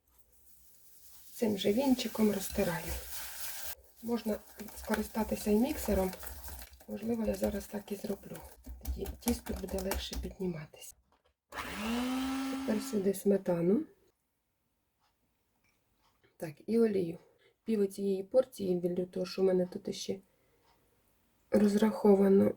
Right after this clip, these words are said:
і на змащування. І раз уже тут міксер, то трохи підіб'ємо міксером. Змішали, тепер все можна перебирати. Не пройшло і двадцяти хвилин, отак от піднялася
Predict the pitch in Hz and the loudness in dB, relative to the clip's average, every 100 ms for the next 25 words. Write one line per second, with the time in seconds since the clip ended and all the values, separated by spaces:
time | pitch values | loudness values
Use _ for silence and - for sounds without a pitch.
0 | - 208 202 196 - - 190 185 190 214 | 2 2 2 -2 -8 0 2 4 6 8
1 | 254 - 214 190 190 190 - - _ _ | 6 2 0 0 -4 -6 -12 -18 _ _
2 | _ _ _ _ _ _ _ _ _ _ | _ _ _ _ _ _ _ _ _ _
3 | _ _ _ _ _ _ _ _ - - | _ _ _ _ _ _ _ _ -20 -8
4 | - 202 208 - 196 208 - 202 - - | -4 -2 -2 -4 -6 -6 -4 -6 -6 -18
5 | _ 226 254 254 - 180 - _ _ _ | _ 2 4 2 0 -2 -4 _ _ _
6 | _ _ _ - 220 226 226 202 202 190 | _ _ _ -6 4 4 4 2 2 4
7 | 190 202 233 196 185 196 - 190 180 175 | 6 12 12 12 8 4 4 4 4 2
8 | - - _ _ _ _ _ - 113 170 | -8 -20 _ _ _ _ _ -8 -6 -4
9 | 190 214 220 - - 151 - 202 208 - | -2 -2 -2 -4 -10 -14 -10 -8 2 6
10 | 302 285 285 _ _ _ 233 - 214 208 | 6 4 -4 _ _ _ -8 -4 0 2
11 | 220 190 - - - 214 196 170 156 - | 2 0 -2 -6 -4 -2 0 0 -2 -12
12 | - - - - _ _ _ _ - - | -20 -14 -14 -14 _ _ _ _ -20 -20
13 | _ _ _ - - - - - 196 196 | _ _ _ 2 2 -4 -20 -2 0 2
14 | 196 - 202 185 185 190 190 196 - 190 | 2 8 8 8 6 4 4 4 4 4
15 | 190 185 208 185 180 180 - 190 180 180 | 6 6 2 0 0 -2 0 2 6 6
16 | 170 175 - 175 | 4 -2 -8 -10